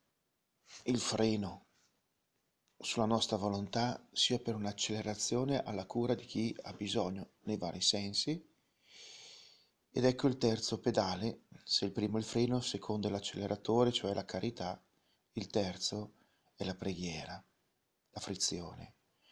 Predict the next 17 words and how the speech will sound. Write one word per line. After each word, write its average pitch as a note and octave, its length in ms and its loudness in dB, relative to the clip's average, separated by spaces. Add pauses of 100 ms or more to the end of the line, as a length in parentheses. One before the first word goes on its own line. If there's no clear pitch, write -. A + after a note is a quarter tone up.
(140)
ciò - 180 -2
che G2+ 120 -4
ci F#2+ 140 -2
possa - 280 -4
permettere G2 540 -4
di G2 60 -6
cambiare F#2 640 -4 (100)
le G2 160 -4
marce F#2 480 -4
un F#2 120 -6
po' F#2 360 -10 (480)
nella F#2 220 -6
vita, G#2 440 -2 (720)
dove G#2 480 4
rallentare, F#2 960 -4
dove F#2 580 -2
accelerare. - 880 -4